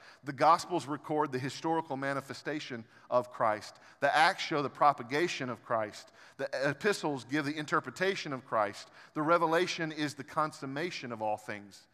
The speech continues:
in Christ." From the beginning to the end, the Bible is about Jesus. One consistent meta-narrative about Jesus. Without a doubt, the Bible stands up to historical criticism,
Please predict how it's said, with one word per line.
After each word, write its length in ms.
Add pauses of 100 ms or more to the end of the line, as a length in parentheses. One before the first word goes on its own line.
(420)
in 160
Christ." 340
From 160
the 80
beginning 560 (320)
to 100
the 220
end, 240
the 60
Bible 360
is 120
about 280
Jesus. 500 (1900)
One 400
consistent 680 (300)
meta-narrative 760 (360)
about 320
Jesus. 400
Without 300
a 40
doubt, 380 (380)
the 80
Bible 280
stands 440
up 200
to 100
historical 600
criticism, 560